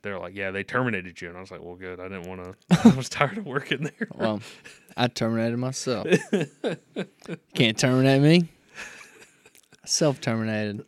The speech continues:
Speaker 1: <clears throat> But yeah, it was a, it was a fun summer job, but then it, it started sucking, so, uh, I just didn't go back. That was it. So, but, um, but yeah, golf was fun.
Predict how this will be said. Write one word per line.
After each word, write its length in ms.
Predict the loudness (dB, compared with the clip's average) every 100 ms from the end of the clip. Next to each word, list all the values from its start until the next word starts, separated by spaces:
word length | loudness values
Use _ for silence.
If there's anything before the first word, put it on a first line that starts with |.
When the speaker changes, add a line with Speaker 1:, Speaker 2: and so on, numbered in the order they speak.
| _ 2
Speaker 1:
<clears throat> 420 | 4 4 -2 -12 _ _ _ -4
But 80 | -2
yeah, 180 | 0 4
it 60 |
was 240 | 6 6 4
a, 420 | 4 4 2 -2 -8 _ _ _ _ _ -2
it 60 | 2
was 140 | 4
a 40 | 4
fun 300 | 2 2 2
summer 300 | 0 -2 -2
job, 280 | -4 -6 -6
but 120 | -8
then 140 | -8 -8
it, 160 | -10 -12
it 120 | -12
started 320 | -10 -12 -12
sucking, 380 | -12 -14 -14 -16
so, 300 | -16 -16 -18 _ _ _ _ _ _
uh, 200 | -16 -14
I 120 | -14
just 440 | -14 -14 -14 -16 -12
didn't 220 | -12 -10
go 180 | -10 -10
back. 380 | -12 -14 -20 -20 _
That 80 | -8
was 180 | -6 -8
it. 220 | -8 -10 _ _ _ _ _ _ _
So, 380 | -14 -10 -10 -12 _ _ _ _ _ _ _ _ _
but, 140 | -2
um, 380 | 0 0 -2 -4 -8 _ _ _ _ _ -20 -20 _ _ _ _ _ _
but 100 | 0
yeah, 160 | 2 0
golf 300 | 2 2 2
was 140 | -4
fun. 500 | -2 0 2 0 -4